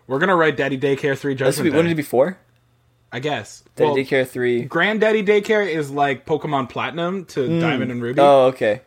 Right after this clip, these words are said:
Speaker 1: Or not, di-, whatever. So, like, that's, like, the
Speaker 2: Nerd.
Speaker 1: whole thing. It's like the sister movie
Speaker 2: Okay,
Speaker 1: in this
Speaker 2: okay.
Speaker 1: expanded universe. It's
Speaker 2: Right.
Speaker 1: like, it's like how Ant-Man and the Wasp happens, but, like, you don't need to see it.
Speaker 2: The D C E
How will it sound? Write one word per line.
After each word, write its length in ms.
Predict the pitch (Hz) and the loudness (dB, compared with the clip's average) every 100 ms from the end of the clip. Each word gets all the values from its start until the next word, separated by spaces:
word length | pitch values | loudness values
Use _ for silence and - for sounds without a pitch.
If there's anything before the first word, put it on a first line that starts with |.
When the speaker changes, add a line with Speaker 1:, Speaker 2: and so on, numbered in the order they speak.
| _ | _
Speaker 1:
Or 100 | 117 | -8
not, 220 | 120 135 113 | -6 -6 -6
di-, 100 | 117 | -10
whatever. 380 | 117 113 104 98 - - | -8 -8 -10 -12 -18 -20
So, 240 | - 196 175 | -4 0 4
like, 340 | 170 156 - - | 4 2 -2 -6
that's, 340 | 135 165 156 | 0 2 2
like, 120 | 170 | 0
the 80 | 160 | 2
Speaker 2:
Nerd. 20 | |
Speaker 1:
whole 160 | 156 143 | 2 2
thing. 160 | 143 | 0
It's 140 | 135 165 | -2 0
like 100 | 175 | 0
the 80 | 180 | -2
sister 420 | - 175 - 135 | -2 -2 0 -4
movie 420 | 120 107 85 95 _ - | -4 -10 -12 -20 _ -10
Speaker 2:
Okay, 300 | 135 110 - | -2 0 0
Speaker 1:
in 180 | 143 147 | 0 0
this 140 | 139 - | 2 0
Speaker 2:
okay. 60 | |
Speaker 1:
expanded 460 | 143 - 160 143 139 | -2 -2 0 2 0
universe. 500 | 135 120 104 104 - | 0 -4 -8 -12 -8
It's 120 | - | 2
Speaker 2:
Right. 180 | 147 123 | 4 4
Speaker 1:
like, 400 | 151 147 135 - _ - | 4 0 -4 -16 _ -6
it's 180 | 147 | -4
like 200 | 185 180 | 0 -2
how 200 | 170 170 156 | 2 0 2
Ant-Man 340 | 151 151 156 | 0 0 -2
and 80 | 147 | 0
the 60 | |
Wasp 380 | 127 123 127 - | 2 2 0 -4
happens, 540 | - 117 131 180 196 196 | -6 -2 -2 -2 -2 -4
but, 160 | 131 | -4
like, 220 | 110 113 127 | -4 -4 -2
you 80 | |
don't 180 | 127 123 | 0 0
need 180 | 113 104 | -2 -4
to 60 | 104 | -8
see 220 | 104 95 | -10 -12
it. 100 | - _ - | -16 _ -4
Speaker 2:
The 640 | 123 120 110 104 101 117 - _ _ 190 | 2 4 4 2 0 -4 -14 _ _ -4
D 180 | 135 | 0
C 180 | - 135 | 0 2
E 220 | 127 123 | 2 2